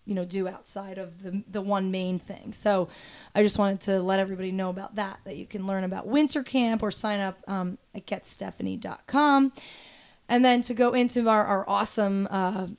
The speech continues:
key phrase, or actually trademarked motto with Play Yoga, which is, is so much deeper than just the words, is "Your body is power."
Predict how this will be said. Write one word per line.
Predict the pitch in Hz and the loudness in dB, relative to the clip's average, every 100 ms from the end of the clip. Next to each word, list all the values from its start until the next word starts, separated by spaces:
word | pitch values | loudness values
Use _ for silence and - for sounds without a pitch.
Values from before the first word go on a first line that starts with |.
| - | -6
key | - 247 240 | 2 4 4
phrase, | 220 - 220 214 208 202 | 0 0 2 6 6 6
or | 190 185 | 2 0
actually | 202 196 - | -2 -6 -6
trademarked | 190 - 233 233 220 202 - | -6 2 4 6 4 4 4
motto | 202 226 240 190 185 | 6 8 8 8 6
with | 190 | 2
Play | - 196 180 | 0 0 4
Yoga, | 180 180 180 | 4 4 2
which | 175 180 190 | 0 -2 -4
is, | 170 - - - - _ _ - | -6 -8 -16 -20 -20 _ _ -6
is | 196 185 170 - - | -2 -2 -4 -8 -4
so | - 233 | 0 0
much | 208 180 | 0 0
deeper | 208 208 208 180 | -2 0 0 0
than | 185 180 | 0 -2
just | 190 - | -4 -6
the | 185 | -4
words, | 202 208 190 180 | -2 0 0 -2
is | 175 175 | -4 -2
"Your | 185 180 | -2 2
body | 196 196 202 208 | 4 4 2 -2
is | 185 180 - | -4 -6 -8
power." | 156 185 196 196 - | -8 -2 -2 -2 -8